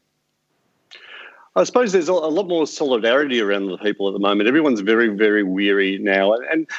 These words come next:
most people have, uh, are going along their lives, um, day by day. It's, it's, it's a bit of a, a, a, it's a very strange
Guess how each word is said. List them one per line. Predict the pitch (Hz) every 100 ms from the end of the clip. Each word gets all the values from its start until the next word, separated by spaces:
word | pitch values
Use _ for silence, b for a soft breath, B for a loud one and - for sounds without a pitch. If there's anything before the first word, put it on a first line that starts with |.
| B
most | 185 214 -
people | 190 156 135
have, | 107 - _ - 139
uh, | 139 - 139 - -
are | 123
going | 143 151
along | 135 127 123
their | 120
lives, | 110 107 113 117 107 104 - - b _
um, | 113 104 101 101 101 101 101 98 98 101 101 101 - - _ - 131
day | 110 131
by | 123 117
day. | 110 113 120 123
It's, | 147 -
it's, | 180 107
it's | 175 170
a | -
bit | 226
of | 196
a, | 143
a, | 139 131 139 _ b b -
a, | 127 120 120 117 113 113 110 104 B B B B B
it's | - 180 - 147
a | 170 165 175 160
very | 185 208
strange | - - 170 156 151 127